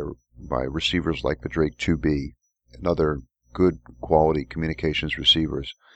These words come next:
The, uh, the Hallicrafter's S thirty-eight E is, I think,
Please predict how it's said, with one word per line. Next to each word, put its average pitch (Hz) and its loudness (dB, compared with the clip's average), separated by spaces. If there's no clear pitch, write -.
The, 87 4
uh, 80 4
the 90 -6
Hallicrafter's 110 2
S 90 4
thirty-eight 80 4
E 82 0
is, 85 6
I 76 -2
think, 73 -2